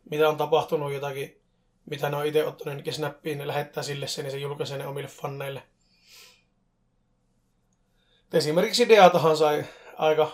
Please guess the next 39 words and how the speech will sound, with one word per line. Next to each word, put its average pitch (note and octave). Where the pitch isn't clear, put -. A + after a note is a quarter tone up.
mahtavat D#3
julkisuudet D#3
siitä, E3
kun -
sen E3
pikkuvelin E3
kaverit D#3+
riehui D#3+
jotakin D#3
sen D#3
porukotten D#3
kämpille D3+
ja D3+
haukkui D#3
Deatan D3+
tyttökaveria. D3+
Otti D#3+
samalla D3+
se D3
snappiin D3+
sen D3+
tarinan, D3+
kun C#3+
sitten D#3
Deata C#3+
sanoi, D3
että D3
te D3
voitte D3
ihan D3+
oikeasti D3+
mennä D3
pois D#3
tältä. D#3
Ja D3+
sitten -
sanoi, D3+
että D#3
jos -